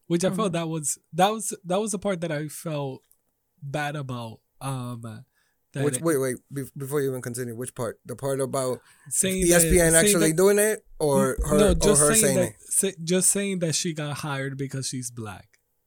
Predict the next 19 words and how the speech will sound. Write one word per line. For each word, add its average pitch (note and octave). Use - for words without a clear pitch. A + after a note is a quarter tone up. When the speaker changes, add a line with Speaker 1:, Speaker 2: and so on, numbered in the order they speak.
Speaker 1:
That E3+
was F3+
the F#3
part E3
Speaker 3:
That D3+
was D#3
Speaker 1:
that E3+
Speaker 3:
su-, C#3+
Speaker 1:
I B2+
Speaker 3:
that D3+
was E3+
super E3
racist, C3
yes. A2
Speaker 1:
Yes, A#2+
that's F3+
the G3+
only F#3
part. D#3